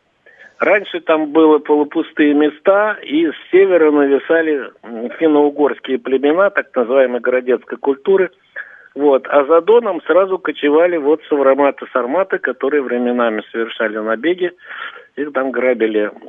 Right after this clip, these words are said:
А скифы се-, осели на Среднем Дону вот где-то на самом начале пятого века до нашей эры. А на рубеже четвёртого, третьего веков до нашей эры вместе с остальной Большой Скифией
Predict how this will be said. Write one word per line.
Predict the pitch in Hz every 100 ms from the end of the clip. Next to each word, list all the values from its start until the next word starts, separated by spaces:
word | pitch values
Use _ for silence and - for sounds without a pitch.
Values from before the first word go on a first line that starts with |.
| 104
А | 101 104 101 117 123 123 - -
скифы | - 254 240 190 147 - - _
се-, | -
осели | - 151 - 214 220 185
на | 156 143
Среднем | 165 190 175 151
Дону | 131 143 190 220 202 -
вот | 143 160
где-то | 175 170 156 - - - - _ _
на | - 110 131 123
самом | 196 214 175
начале | 170 - 180 170
пятого | 160 160 156 156
века | 151 147
до | 135
нашей | 135 143 - 135
эры. | 110 98 92 - _ _ _ _ _
А | 143 151
на | 170
рубеже | 180 175 170 185
четвёртого, | 180 - 185 175 - 170
третьего | 170 214 233 160
веков | 131 131 131 117
до | 120
нашей | 120 120 131
эры | 117 117
вместе | 165 165 156
с | -
остальной | 139 - 143 143 131
Большой | 127 131 - 135
Скифией | - 214 202 151 120